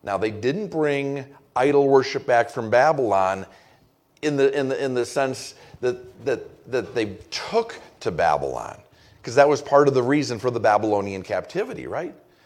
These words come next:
That was the purpose, part of the purpose of the exile was God purging them of that idolatry. And in that sense,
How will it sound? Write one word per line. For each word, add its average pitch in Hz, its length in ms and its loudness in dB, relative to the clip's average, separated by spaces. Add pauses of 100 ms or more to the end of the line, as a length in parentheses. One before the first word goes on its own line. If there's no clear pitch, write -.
(160)
That 120 100 -4
was 120 260 -6 (200)
the 117 100 -6
purpose, 156 480 -4
part 139 220 -2
of 143 40 -4
the 131 80 -2
purpose 135 340 -6
of 120 100 -2
the 113 140 -6
exile 117 360 0
was 110 140 -2
God 110 260 -2
purging 131 720 -6
them 110 160 -2
of 110 160 -4
that 104 180 0
idolatry. - 720 -6 (340)
And 135 120 -6
in 120 180 -4
that 165 260 2
sense, 127 380 -2